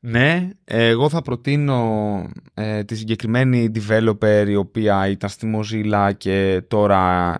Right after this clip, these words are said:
είναι στην Apple στο κομμάτι του WebKit που αυτή τη στιγμή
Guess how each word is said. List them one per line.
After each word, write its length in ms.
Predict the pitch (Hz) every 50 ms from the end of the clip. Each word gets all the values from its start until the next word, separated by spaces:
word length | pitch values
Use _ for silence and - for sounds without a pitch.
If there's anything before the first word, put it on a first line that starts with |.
| -
είναι 300 | - 92 98 101 101 101
στην 240 | 101 - - 101 101 101
Apple 200 | 98 98 - 101
στο 160 | 98 - 104
κομμάτι 300 | - - 95 95 92 92 92
του 100 | - 92
WebKit 360 | 101 95 92 - - - - 85 - _
που 260 | - 98 98 98 - -
αυτή 240 | 98 95 - -
τη 80 | 101 -
στιγμή 600 | - - 101 98 101 101 101 101 101 101 101 104